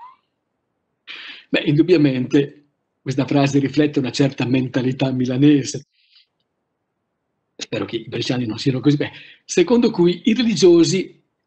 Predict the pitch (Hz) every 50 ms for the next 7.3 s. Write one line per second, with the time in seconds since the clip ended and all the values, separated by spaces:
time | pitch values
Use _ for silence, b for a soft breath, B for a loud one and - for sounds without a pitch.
0 | _ _ _ _ _ _ _ - - 185 185 165 170 170 - - 202 - - 160
1 | 156 147 - - 156 147 139 143 147 151 147 165 247 262 233 185 156 147 143 120
2 | 135 127 127 120 123 120 120 113 117 123 110 - - 104 - - _ _ _ _
3 | - 123 117 123 120 117 - 123 - - 117 113 113 113 113 104 104 _ _ _
4 | _ _ _ - - _ - 233 220 220 220 240 220 196 190 160 143 - - -
5 | - 240 262 247 220 196 180 165 151 139 131 120 120 123 139 - _ - 151 143
6 | 139 143 151 139 - - - 147 147 143 123 - - 135 123 113 110 131 120 110
7 | 117 113 113 - -